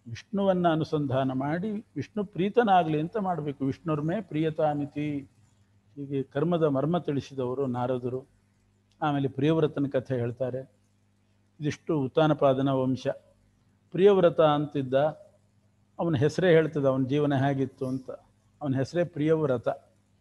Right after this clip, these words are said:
ವ್ರತ ಅಂದ್ರೆ ಬಹಳ ಪ್ರಿಯ ಅವನಿಗೆ. ಏನಾದ್ರೂ ವ್ರತ ಮಾಡ್ತಿರ್ತಿದ್ನಂತೆ, ಅಷ್ಟು ಪ್ರೀತಿ. ಅವನ ಮಗನೇ ನಾಭಿರಾಜ,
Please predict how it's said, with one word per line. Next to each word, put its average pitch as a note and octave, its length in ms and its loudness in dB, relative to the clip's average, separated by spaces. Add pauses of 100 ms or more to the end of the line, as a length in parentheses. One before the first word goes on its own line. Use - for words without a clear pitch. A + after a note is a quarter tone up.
(240)
ವ್ರತ C#3 200 0
ಅಂದ್ರೆ E3 280 4
ಬಹಳ C#3 200 2
ಪ್ರಿಯ C3+ 260 -2
ಅವನಿಗೆ. - 360 -10 (540)
ಏನಾದ್ರೂ F3 560 2
ವ್ರತ D#3 200 0
ಮಾಡ್ತಿರ್ತಿದ್ನಂತೆ, C#3 1080 -4 (260)
ಅಷ್ಟು - 280 -6
ಪ್ರೀತಿ. D#3 440 -4 (640)
ಅವನ F#3 240 4 (380)
ಮಗನೇ E3 760 2 (3500)
ನಾಭಿರಾಜ, C3+ 600 4